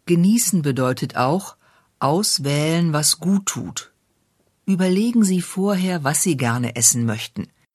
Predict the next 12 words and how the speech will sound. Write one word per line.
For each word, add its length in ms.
Was 460
tut 320
Ihrem 360
Körper 400
gut? 420
Und 220
was 220
ist 260
gut 280
für 160
die 140
Seele? 400